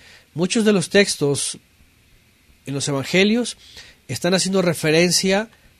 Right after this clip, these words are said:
a hechos del pasado con una sombra profética. Por ejemplo, más al rato, más adelante llegaremos al famoso texto de "Aquí la Virgen concebirá y dará un hijo y le pondrá su nombre Immanuel".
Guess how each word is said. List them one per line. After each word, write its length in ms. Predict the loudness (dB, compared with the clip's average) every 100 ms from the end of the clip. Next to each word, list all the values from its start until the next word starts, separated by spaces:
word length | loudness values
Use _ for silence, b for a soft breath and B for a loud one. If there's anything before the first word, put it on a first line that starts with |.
| -6
a 160 | 2
hechos 380 | 2 2 2 0
del 160 | 0 -2
pasado 600 | -2 0 4 4 2 -4
con 160 | -8 -4
una 140 | -4
sombra 320 | -4 -4 -4 -4
profética. 580 | -4 -2 -4 -8 -12 -20 _ B B B _
Por 160 | -2 2
ejemplo, 380 | 4 2 2
más 200 | -2 -2
al 140 | -2 0
rato, 400 | 0 0 0 -2
más 220 | -4 -4
adelante 420 | 0 0 0 -2
llegaremos 720 | -2 -2 0 0 0 -2 -4 -8 b b b
al 140 | -10 -6
famoso 420 | -4 -2 -2 -2
texto 380 | 0 0 0 -2
de 180 | 0 -2
"Aquí 260 | -2 0
la 120 | 2
Virgen 300 | 2 0 -2
concebirá 640 | -4 -4 -4 0 0 0 -2 _ _ b b b
y 80 | -4
dará 280 | -2 2 2
un 160 | 4
hijo 280 | 2 2 2
y 40 | 2
le 200 | 2 0
pondrá 320 | -2 -4 -4
su 120 | -4
nombre 360 | -4 -4 -2 -4
Immanuel". 600 | -6 -8 -2 2 4 2